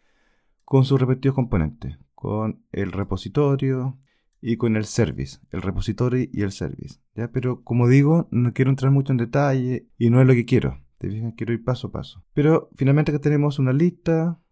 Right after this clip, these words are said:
con usuarios, agregamos usuarios y lo devolvemos. Una lista. Guardamos. Le tenemos que dar, ¿no es cierto?, un mapping, por supuesto, porque si no tiene ningún método getMapping, por ejemplo,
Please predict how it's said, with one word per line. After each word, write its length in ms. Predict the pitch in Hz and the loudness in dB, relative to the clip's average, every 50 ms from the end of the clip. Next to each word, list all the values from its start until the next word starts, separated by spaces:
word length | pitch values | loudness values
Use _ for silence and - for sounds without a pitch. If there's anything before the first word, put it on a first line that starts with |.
| _ _ | _ _
con 920 | _ - 131 127 127 127 127 127 123 123 120 120 117 120 117 120 123 120 - _ _ _ _ _ _ _ _ | _ -4 -2 0 0 0 0 0 0 0 0 -2 -2 -2 -4 -6 -8 -10 -14 _ _ _ _ _ _ _ _
usuarios, 720 | - 123 120 - 139 151 160 165 180 185 214 226 - - _ _ _ | -8 -6 -2 0 2 2 2 2 2 -2 -2 -4 -8 -14 _ _ _
agregamos 380 | - 113 113 113 117 120 117 117 | -8 -6 -4 -4 -2 -4 -4 -6
usuarios 500 | 117 110 - 151 165 170 180 170 147 - - - | -6 -6 -4 -4 -4 -2 -4 -4 -4 -4 -6 -4
y 100 | 113 117 | -4 -2
lo 140 | 117 120 | -2 0
devolvemos. 640 | 110 110 104 87 78 73 65 55 55 - - _ _ _ _ _ _ _ _ _ _ _ _ _ _ _ | 0 0 -2 -2 -2 -4 -6 -6 -8 -12 -16 _ _ _ _ _ _ _ _ _ _ _ _ _ _ _
Una 240 | - 113 113 107 101 | -4 -2 0 0 0
lista. 420 | 101 87 - - - - - - - _ _ _ _ - - | 0 -2 -2 -6 -12 -14 -14 -14 -18 _ _ _ _ -20 -10
Guardamos. 720 | - 95 95 95 95 147 160 165 165 170 180 185 - - - - _ _ _ _ _ - | -8 -6 -4 -2 0 0 0 0 0 0 -2 -4 -6 -12 -20 -20 _ _ _ _ _ -4
Le 100 | 117 120 | -2 2
tenemos 220 | 127 131 135 135 | 2 2 2 2
que 100 | - 120 | 2 2
dar, 320 | 113 123 127 131 - - - - | 4 4 4 4 2 -2 -4 -4
¿no 80 | 117 | -4
es 60 | 110 | -2
cierto?, 440 | - 127 123 - - - 131 127 127 - | -2 -4 -4 -6 -4 -2 -2 -2 0 0
un 180 | - 104 110 | 2 2 4
mapping, 460 | 113 117 127 - - 165 190 214 170 - | 4 4 2 2 4 4 4 2 0 -2
por 120 | - 117 | -6 -6
supuesto, 400 | 107 123 110 - 143 139 - 135 | -6 -6 -4 -4 -6 -6 -4 -6
porque 480 | 123 117 - - 113 107 104 - - - - - _ - | -8 -8 -8 -6 -6 -4 -4 -6 -6 -10 -18 -20 _ -20
si 160 | - - 123 | -6 -2 0
no 100 | 120 123 | 0 2
tiene 160 | 117 123 123 123 | 2 2 2 2
ningún 640 | 120 117 113 110 113 123 139 143 156 165 165 - _ _ _ | 2 0 0 0 2 2 4 4 2 0 -2 -6 _ _ _
método 640 | - 107 117 117 123 117 - 123 120 117 113 - - - 87 | 0 2 4 4 4 2 2 0 2 2 0 -2 -4 -4 -2
getMapping, 480 | - 104 101 110 110 117 117 - 139 135 | 0 0 2 2 0 0 -2 -2 -2 -2
por 100 | 131 120 | -2 -4
ejemplo, 560 | 117 - 131 131 131 135 143 147 160 143 | -4 -4 -6 -6 -6 -8 -8 -10 -10 -10